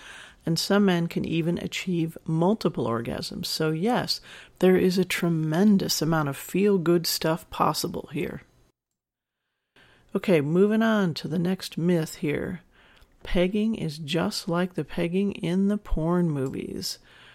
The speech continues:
Okay, so here's the reality. If you have seen any pegging porn, you may have come away with some incorrect assumptions about what pegging is all about.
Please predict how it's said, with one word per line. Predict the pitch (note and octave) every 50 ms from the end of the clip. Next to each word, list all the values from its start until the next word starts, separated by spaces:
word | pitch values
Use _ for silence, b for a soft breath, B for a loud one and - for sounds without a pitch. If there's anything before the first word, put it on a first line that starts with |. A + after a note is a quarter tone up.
| B B B _
Okay, | A#3+ C4 - - G3 F3+ F#3 - - -
so | - - - F#3 F#3 E3+ - - -
here's | E3 G#3+ G#3 A3
the | B3 A3
reality. | A3 G3 F3+ E3+ E3 D#3 - - - - b b b b b b b b b b
If | F3+ F#3+ -
you | - A3 B3+ D4
have | C#4+ - C4+ A#3+ A#3 -
seen | - - - G#3+ G3+ F#3+ F3 D#3+ D#3 D3 D3 - - _
any | F3 F3 F3 F3+ F3+
pegging | F3+ - F#3+ E3+ D#3+ D#3+ D#3+ D#3+ D#3
porn, | - - - C#3+ D3+ D#3 D#3+ F#3+ A3 C#4 C#4 B B B B B B B B B B B
you | - F#3+ F#3+ F#3
may | F#3 F#3 F#3+ G#3
have | A#3 A#3 A#3+ A#3
come | - - G#3 G3 G#3
away | A3 G#3+ F#3+ D#3+ D3+ D3 D3+ D#3 F3+ F#3 F#3+ - _
with | D#3 E3 E3+ E3+
some | - - - F3 D#3+
incorrect | - - G3 - - G3 F3 F3 -
assumptions | G3+ - B3 D#4+ - - - - C3+ -
about | - D3+ D#3 D3 -
what | D#3+ E3 - -
pegging | - - D#3+ D#3 E3 E3 F3
is | E3+ E3+
all | D#3+ C#3+ C#3+
about. | D3 E3 A3+ C4 B3 - -